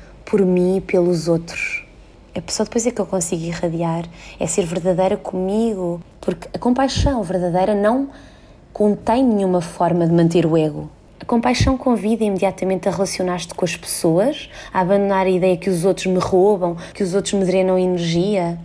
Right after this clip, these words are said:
Na verdadeira compaixão, os outros recarregam a tua energia, porque no processo de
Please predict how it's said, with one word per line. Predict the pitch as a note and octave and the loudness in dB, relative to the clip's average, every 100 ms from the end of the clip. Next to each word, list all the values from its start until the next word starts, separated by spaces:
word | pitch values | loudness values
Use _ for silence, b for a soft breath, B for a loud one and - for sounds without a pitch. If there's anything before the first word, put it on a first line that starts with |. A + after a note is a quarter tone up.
| - - - - - B B B | -18 -20 -20 -20 -20 B B B
Na | G#3+ | -8
verdadeira | G#3 B3 C4+ | -2 2 2
compaixão, | C4+ G#3+ F#3+ F3+ A3+ | 2 0 0 2 2
os | G3+ | 0
outros | G3 - | -2 -4
recarregam | - - C4+ C#4+ E4 A#3+ F3+ E3+ B B B | -6 -4 -2 2 2 2 2 -2 B B B
a | F3 | -6
tua | E3+ F#3 | 0 2
energia, | F3 E3+ F3 F#3 | 2 2 2 0
porque | - G3 | 0 -2
no | F3+ | -2
processo | - G3 F#3 - E3+ | -2 0 0 -2 -2
de | F3+ | -2